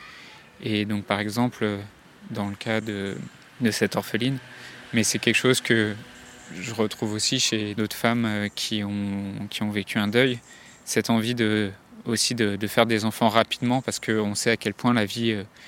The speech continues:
elle est courte et elle est fragile. Et, euh, donc on peut avoir aussi, bien sûr, cette, cette perte de sens dans la vie avec parfois des, des gros questionnements existentiels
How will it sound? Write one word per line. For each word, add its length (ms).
elle 80
est 80
courte 380
et 20
elle 120
est 40
fragile. 500
Et, 200
euh, 180
donc 160
on 80
peut 100
avoir 260
aussi, 480
bien 160
sûr, 220
cette, 260
cette 260
perte 220
de 100
sens 300
dans 140
la 100
vie 220
avec 220
parfois 320
des, 200
des 140
gros 240
questionnements 540
existentiels 720